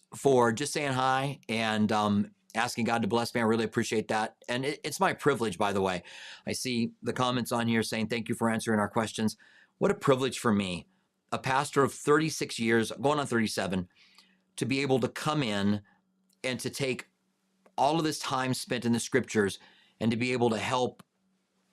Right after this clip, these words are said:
really understand what the Bible says and to really be on this truth quest together. I really do take it that way. And I really appreciate you. And good to have Keith here, Keith Roche, um, our moderator, uh, for, uh,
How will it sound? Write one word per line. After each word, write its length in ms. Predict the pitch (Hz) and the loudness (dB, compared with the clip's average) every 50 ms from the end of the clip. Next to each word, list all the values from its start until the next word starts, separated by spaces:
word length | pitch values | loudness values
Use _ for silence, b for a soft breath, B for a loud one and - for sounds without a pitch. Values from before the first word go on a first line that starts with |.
| _ - | _ -8
really 380 | 135 127 143 165 165 165 170 | -2 2 2 2 2 2 0
understand 840 | - 131 147 147 127 120 - - - 143 139 139 131 117 101 90 b b b b b b | -2 -2 -2 -2 -2 -2 -4 -4 -6 -6 -4 -4 -2 -2 -2 -4 b b b b b b
what 160 | - 120 123 | -4 -4 -2
the 80 | - 139 | -2 0
Bible 340 | 110 120 120 127 127 113 110 | 2 2 2 2 2 0 -2
says 440 | - - 120 110 107 107 104 - - | -2 -2 -2 0 0 0 -2 -4 -4
and 120 | - 110 107 | -4 0 0
to 80 | 110 | 2
really 300 | 95 107 127 135 131 123 | 2 2 2 2 2 2
be 140 | 117 113 120 | 0 0 0
on 140 | 113 107 107 | 2 2 2
this 100 | 107 104 | 0 -2
truth 280 | - - - 120 - - | -2 -2 -2 -2 0 0
quest 260 | - 113 101 - - | 0 -2 -2 -2 -4
together. 420 | 113 98 101 101 104 113 104 - | -4 -2 -2 -2 0 -2 -2 -2
I 60 | 95 | -2
really 320 | 107 113 135 143 127 120 110 | 0 2 2 2 2 2 0
do 140 | 98 113 107 | -2 -4 -4
take 220 | - 113 104 101 | -4 -6 -8 -8
it 100 | 110 - | -8 -8
that 160 | - 104 104 104 | -6 -6 -6 -4
way. 260 | 107 104 104 107 107 B B B B B B B B | -4 -4 -6 -6 -10 B B B B B B B B
And 80 | - 117 | -2 2
I 40 | 117 | 2
really 180 | 123 123 120 | 2 2 0
appreciate 380 | 110 110 - 127 117 - 131 117 | 0 0 0 0 0 -2 -2 -2
you. 200 | 117 117 117 117 | 0 2 2 2
And 80 | 113 | 2
good 120 | 110 139 131 | 2 0 -2
to 60 | 131 | -2
have 280 | 123 127 117 107 - - | -2 -2 -2 -4 -6 -8
Keith 240 | - 156 143 135 | -6 -6 -4 -2
here, 180 | - 139 135 127 | 0 0 0 0
Keith 280 | 131 - - 135 113 131 | -2 -4 -6 -4 0 0
Roche, 400 | 117 110 - 135 127 127 127 127 B B B B B B B B - - | 0 2 2 0 -2 -2 -2 -6 B B B B B B B B -6 -2
um, 300 | 123 113 110 107 104 107 | 0 0 2 2 2 2
our 140 | 101 110 110 | 2 2 2
moderator, 640 | 113 117 123 127 123 123 123 123 120 123 127 127 95 - - - - _ _ - - | 4 4 4 4 4 4 4 4 2 0 0 -2 -4 -10 -18 -20 -20 _ _ -8 -6
uh, 120 | 107 107 | -6 -4
for, 360 | - - 135 120 117 120 - - | 0 4 4 6 6 4 4 2
uh, 280 | 107 98 90 92 101 | 0 0 0 0 -2